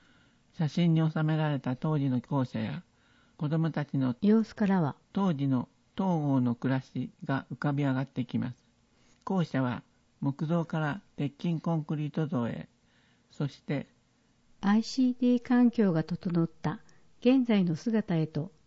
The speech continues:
Speaker 2: 変化してきました。
Speaker 1: しかし、学び舎から子どもたちの笑い声が響く光景は、百二十年間変わることのない町の宝物です。写真が四枚あります。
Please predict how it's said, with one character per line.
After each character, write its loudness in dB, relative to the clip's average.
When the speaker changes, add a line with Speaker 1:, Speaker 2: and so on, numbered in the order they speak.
Speaker 2:
変 0
化 0
し -4
て -4
き -6
ま 0
し -10
た。 -10
Speaker 1:
し -20
か -6
し、 -14
学 -2
び -4
舎 -4
か -6
ら -4
子 -10
ど -4
も 0
た -4
ち -8
の -2
笑 -4
い -4
声 -2
が -6
響 -6
く -20
光 -6
景 -6
は、 -6
百 2
二 6
十 4
年 2
間 -2
変 2
わ 4
る 2
こ 0
と -2
の 4
な 4
い -2
町 0
の 2
宝 0
物 0
で -4
す。 -20
写 0
真 0
が 2
四 2
枚 2
あ 0
り -2
ま -6
す。 -20